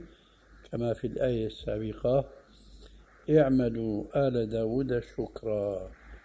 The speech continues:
ولذلك فمن الشكر العملي أن ينتهي المسلم عن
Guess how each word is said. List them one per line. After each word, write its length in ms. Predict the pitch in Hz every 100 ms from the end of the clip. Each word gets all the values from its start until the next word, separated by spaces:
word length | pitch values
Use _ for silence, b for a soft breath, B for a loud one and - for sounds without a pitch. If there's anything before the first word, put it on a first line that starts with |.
| -
ولذلك 640 | 147 143 175 208 165 156 - - b b b b b b b -
فمن 260 | 113 127 131
الشكر 600 | 123 - 175 170 151 139
العملي 800 | 123 117 120 147 151 151 185 - - - - - b b b - -
أن 120 | 131
ينتهي 1040 | 120 127 131 120 170 170 139 127 117 113 143
المسلم 840 | 117 131 156 - 143 156 156 160 - - b b b b b b b -
عن 600 | - 117 120 131 143 -